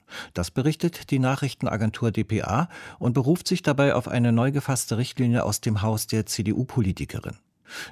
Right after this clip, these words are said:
In Deutschland produzierte Serien, wie zum Beispiel die Netflix-Staffel Das Damen-Gambit,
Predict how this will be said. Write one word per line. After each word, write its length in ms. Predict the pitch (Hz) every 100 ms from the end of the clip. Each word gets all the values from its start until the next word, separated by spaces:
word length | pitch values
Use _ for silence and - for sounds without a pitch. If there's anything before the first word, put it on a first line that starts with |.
| _ _
In 260 | 131 127
Deutschland 520 | 110 135 - 143 135 -
produzierte 560 | - 120 - 139 113
Serien, 600 | 92 98 98 101 143 180
wie 80 | 110
zum 220 | - -
Beispiel 480 | 104 104 - 127 120
die 200 | 104 107
Netflix-Staffel 880 | 104 117 - 143 - - 117 123 113
Das 260 | 101 104 -
Damen-Gambit, 800 | 107 123 117 107 95 101 143